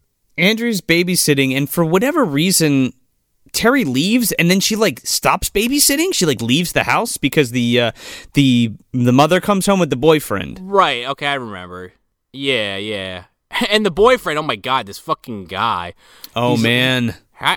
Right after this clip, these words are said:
Speaker 2: hello, hi, uh, huh. I've, I've never done anything exciting ever in my life. Hello, nice to meet you."
Speaker 1: "I have a lot of money, and this woman's hot to trot,"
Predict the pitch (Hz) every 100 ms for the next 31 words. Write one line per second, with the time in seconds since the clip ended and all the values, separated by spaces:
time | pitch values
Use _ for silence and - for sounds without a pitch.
0 | - - 123 139 170 156 143 151 143 120
1 | - - 117 123 123 - _ - 131 107
2 | - 127 127 127 113 123 120 117 117 113
3 | 117 117 110 107 98 123 110 95 101 101
4 | 98 107 123 - _ 117 117 92 95 -
5 | 107 - 82 101 117 113 113 107 107 110
6 | 113 113 117 117 113 110 101 - - 107
7 | 101 107 92 113 107 107 101 - 101 104
8 | - 110 - - 107 101